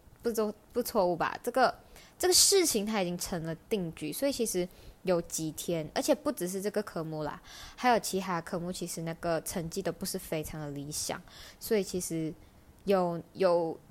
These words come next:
有那几天，我其实非常，非常的 panic，非常的焦躁。然后我就一直上网去 search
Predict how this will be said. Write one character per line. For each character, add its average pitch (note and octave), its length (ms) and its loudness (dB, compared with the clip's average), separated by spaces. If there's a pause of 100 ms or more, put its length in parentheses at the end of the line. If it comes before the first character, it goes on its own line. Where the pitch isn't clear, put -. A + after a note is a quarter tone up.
有 G3 160 2
那 A3+ 140 -2
几 - 200 -4
天， E3+ 220 -4
我 D#3 120 -6
其 F#3 180 -6
实 G#3 120 -4
非 F3 500 4
常， D#3+ 300 -6
非 E3+ 240 0
常 E3+ 160 -6
的 D#3+ 160 -6
panic， E3 460 -4
非 F3 280 2
常 E3+ 200 -4
的 D#3 80 -4
焦 D3+ 240 -2
躁。 E3 260 0 (880)
然 G#3 120 0
后 A#3+ 160 4
我 A3 120 8
就 E3+ 100 0 (120)
一 E4 100 6
直 F#3 240 -4
上 A3 280 -2
网 F3 200 -4 (220)
去 - 260 0
search - 420 0